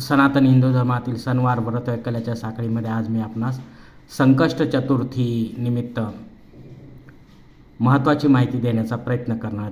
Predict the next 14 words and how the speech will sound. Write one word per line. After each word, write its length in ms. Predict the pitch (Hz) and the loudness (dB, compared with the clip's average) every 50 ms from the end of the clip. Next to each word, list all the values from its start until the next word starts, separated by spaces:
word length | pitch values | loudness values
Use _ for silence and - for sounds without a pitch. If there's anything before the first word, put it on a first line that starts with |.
| - | -4
तेव्हा 220 | 120 117 123 131 127 | -2 0 2 2 2
आपणा 380 | 123 127 - 127 127 120 117 | 2 2 0 0 0 0 -2
सर्वांना 420 | 117 - 127 123 131 139 139 135 135 | -4 -4 -2 0 2 4 6 6 6
माझी 260 | 135 135 127 123 123 | 4 2 2 0 -2
नम्र 280 | 120 120 117 113 117 | -2 -2 -2 -4 -4
विनंती 480 | 117 113 110 110 107 - - 104 104 - - - - - - - - | -4 -4 -4 -4 -4 -6 -8 -12 -12 -14 -16 -20 -20 -20 -20 -6 0
की 60 | 127 | 2
माझा 360 | 127 127 123 123 117 139 139 | 4 6 6 6 6 4 4
व्हिडिओ 220 | 135 131 131 131 127 | 4 4 4 4 4
आपण 260 | 123 127 131 123 113 | 2 2 0 -2 -2
शेवटपर्यंत 500 | - 131 123 117 117 - 117 117 113 110 | -2 -2 -4 -4 -4 -4 -4 -2 -2 -2
पाहावा 380 | 110 - 107 107 117 117 117 | -4 -4 -4 -4 -4 -4 -4
आणि 200 | 117 113 110 101 | -4 -4 -4 -6
ऐकावा. 400 | 98 98 98 98 95 95 95 95 | -6 -8 -10 -10 -12 -14 -14 -16